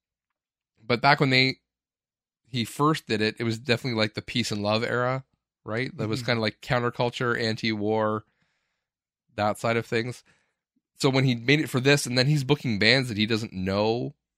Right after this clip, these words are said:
Speaker 1: like, the kind of energy that these people, these bands are bringing, like Korn, Limp Bizkit, Red Hot Chili Peppers, right? Like, these are all, like, angry bands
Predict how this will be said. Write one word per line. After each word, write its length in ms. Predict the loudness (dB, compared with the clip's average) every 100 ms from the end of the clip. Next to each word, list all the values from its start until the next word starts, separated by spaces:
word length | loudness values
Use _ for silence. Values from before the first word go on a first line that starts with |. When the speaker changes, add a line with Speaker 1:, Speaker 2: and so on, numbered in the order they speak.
| _ _ _ _ _
Speaker 1:
like, 220 | -10 -10 -8
the 80 |
kind 280 | -8 -4 -2
of 100 | 0
energy 460 | 0 0 0 -2 -4
that 140 | -4
these 160 | -8 -8
people, 200 | -8 -8
these 160 | -8 -4
bands 280 | -2 -2
are 60 | -4
bringing, 300 | -4 -4 -4
like 180 | -6 -8
Korn, 580 | -6 -2 -2 -2 -4 -8
Limp 180 | -8
Bizkit, 500 | -6 -6 -6 -4 -4 -4 _ _ _ _ _ _
Red 160 | -2 2
Hot 180 | 2 2
Chili 200 | 0 0
Peppers, 800 | 2 0 2 2 2 -2 -8 -16 _ _ _ _ _ _ -6
right? 240 | -2 -2
Like, 200 | -2 -4
these 140 | -2 2
are 100 | 4
all, 360 | 6 6 4 -6 _ _ _
like, 280 | -8 -8 -12 _ _ _ _ _ _ _ _ _ _ _ _ _
angry 500 | 6 6 6 4 4
bands 760 | 4 4 4 2 -2 -4 -4